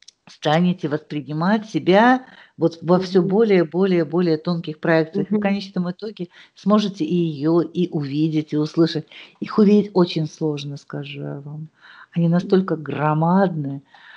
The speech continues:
Speaker 1: что вот иногда радость бывает увидеть вот движение руки и рукав,
Speaker 2: Мгм.
Speaker 1: вот так вот движение.
Speaker 2: Мгм.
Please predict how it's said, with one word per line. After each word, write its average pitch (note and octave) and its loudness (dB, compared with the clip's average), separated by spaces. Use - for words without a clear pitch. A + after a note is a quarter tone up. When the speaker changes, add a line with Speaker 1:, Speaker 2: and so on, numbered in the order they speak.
Speaker 1:
что E3 4
вот - -6
иногда E3+ 4
радость F3 2
бывает F3 2
увидеть D3+ -4
вот D#3+ -4
движение E3 2
руки F3 2
и D#3+ 0
рукав, D#3+ -2
Speaker 2:
Мгм. - -20
Speaker 1:
вот D3+ -8
так C#3+ -2
вот - -20
движение. D3+ -4
Speaker 2:
Мгм. G3 -4